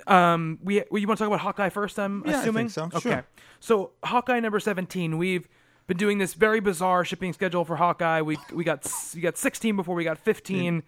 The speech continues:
Speaker 1: and now we have seventeen, which is supposed to come out, I think, around Christmas time.
Speaker 2: Yes.
Speaker 1: So it,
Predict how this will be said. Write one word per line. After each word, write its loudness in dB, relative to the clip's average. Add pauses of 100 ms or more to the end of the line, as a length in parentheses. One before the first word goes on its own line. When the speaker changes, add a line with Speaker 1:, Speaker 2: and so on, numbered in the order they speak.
(340)
Speaker 1:
and -2
now 6
we 0
have -2
seventeen, 0
which -4
is -10
supposed -2
to -6
come -2
out, 2 (240)
I -4
think, -2
around 2
Christmas 0
time. 0 (220)
Speaker 2:
Yes. -2 (160)
Speaker 1:
So 8
it, 0